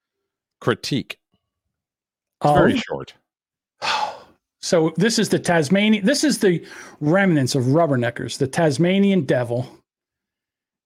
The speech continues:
Speaker 2: And
Speaker 1: Uh,
Speaker 2: then
Speaker 1: Talentless Hack and Dev two.
Speaker 2: Talentless Hack.
Speaker 1: And Dev,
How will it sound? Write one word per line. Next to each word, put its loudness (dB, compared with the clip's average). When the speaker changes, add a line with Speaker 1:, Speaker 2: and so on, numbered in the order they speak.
Speaker 2:
And 2
Speaker 1:
Uh, 2
Speaker 2:
then 4
Speaker 1:
Talentless 0
Hack -2
and -2
Dev -2
two. -8
Speaker 2:
Talentless 0
Hack. -4
Speaker 1:
And 0
Dev, 0